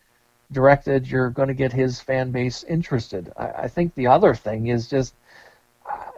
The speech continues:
you know, particularly nowadays, because what we're so accustomed to seeing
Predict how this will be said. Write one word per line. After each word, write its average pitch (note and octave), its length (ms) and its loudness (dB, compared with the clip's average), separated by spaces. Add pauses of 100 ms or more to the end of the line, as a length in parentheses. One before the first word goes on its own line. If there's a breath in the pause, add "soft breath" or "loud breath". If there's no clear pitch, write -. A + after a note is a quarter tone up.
you G#3+ 200 -4
know, F#3 400 10
particularly B3+ 580 2
nowadays, C#3+ 640 6
because C3 600 4
what C#3 420 4
we're C#3+ 220 0
so C3+ 420 0
accustomed C3 580 -6
to B2 80 -4
seeing B2 640 -2